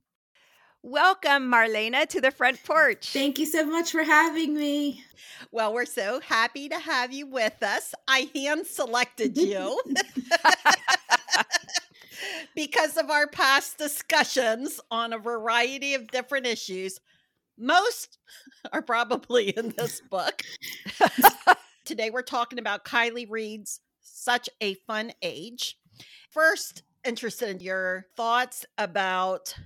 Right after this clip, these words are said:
Speaker 3: the polo shirt. <laughs>
Speaker 2: So th-, the polo shirt, that was a weird one for me because Alex has very weird intentions at times, and it takes a while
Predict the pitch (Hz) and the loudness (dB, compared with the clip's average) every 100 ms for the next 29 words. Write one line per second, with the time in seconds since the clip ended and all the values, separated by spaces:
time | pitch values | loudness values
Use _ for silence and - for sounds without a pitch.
0 | - 190 170 - - 233 220 190 160 - | -6 -4 -4 -8 -6 -4 -2 -2 -4 -8
1 | 160 110 - - - 254 - 330 - - | -12 -12 -16 -20 -2 -2 2 0 0 2
2 | 330 - 302 - _ 277 - - - 339 | 2 4 0 0 _ -4 -4 -14 -2 2
3 | 339 247 220 - _ 233 247 - 381 381 | 4 2 -2 -18 _ 0 0 2 4 6
4 | 294 247 - 226 151 - - 262 302 330 | 6 4 2 0 -2 -6 -2 2 4 4
5 | 277 285 294 240 208 196 185 - 151 147 | 2 2 0 -2 -2 -4 -4 -4 -6 -6
6 | - - _ 226 - 240 214 208 190 170 | -10 -14 _ -10 -4 -2 2 2 0 -4
7 | - _ 214 226 254 254 254 - - 233 | -14 _ 2 2 2 0 -4 -8 -6 -6
8 | 208 196 202 202 170 202 208 220 226 214 | -4 -2 -4 -8 -4 -2 2 2 0 -2
9 | 220 226 - 151 233 240 247 233 220 214 | -8 -10 -16 -2 2 4 4 2 0 -2
10 | 214 196 196 165 135 165 - 185 175 - | -2 -2 -2 -4 -4 -6 -8 -8 -8 -6
11 | 196 165 - - - - 180 160 - 269 | -6 -4 -6 -10 -14 -10 -6 -6 -4 -4
12 | 269 - 269 208 214 214 214 202 | -4 -2 -4 -4 -4 -6 -6 -8